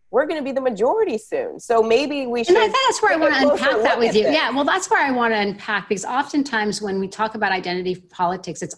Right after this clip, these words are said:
Speaker 2: oftentimes divorced from economic inequities.
Speaker 1: Right.
Speaker 2: But that really is the underlying, right? So if
Speaker 1: Exactly.
Speaker 2: I apply for a job and I'm discriminated against based on who I love, then that affects my economic, my economics.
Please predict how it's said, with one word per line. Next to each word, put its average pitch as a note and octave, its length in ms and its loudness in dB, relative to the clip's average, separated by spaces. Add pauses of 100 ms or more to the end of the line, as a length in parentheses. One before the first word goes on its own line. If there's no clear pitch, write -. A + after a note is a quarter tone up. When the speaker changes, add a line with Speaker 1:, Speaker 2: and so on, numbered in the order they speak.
Speaker 2:
oftentimes G3 720 -2
divorced E3+ 580 -4
from E3+ 400 0 (440)
economic F#3 580 0 (100)
inequities. E3+ 760 -2 (180)
Speaker 1:
Right. D#3+ 160 0
Speaker 2:
But - 80 -8
that G#4 300 0
really F4+ 340 4
is A#3 80 2
the B3+ 100 0
underlying, G3+ 600 -2
right? G#3+ 240 -2
So A3+ 160 0
if A3+ 160 -2
Speaker 1:
Exactly. - 180 -8
Speaker 2:
I D4 120 -2
apply B3+ 360 0
for A#3 180 0
a G3+ 60 2 (160)
job D#3+ 460 0 (340)
and G#3 320 0
I'm G#3+ 160 0
discriminated A3 460 0
against F3+ 340 -4
based G3 240 0
on F#3 120 -4
who F#3+ 160 2
I E3 120 2
love, F3+ 440 0 (320)
then B3 260 0
that D4+ 320 -2
affects B3+ 360 -4
my A#3 140 -4
economic, G#3+ 520 -2 (380)
my A3 220 0
economics. A3+ 600 -4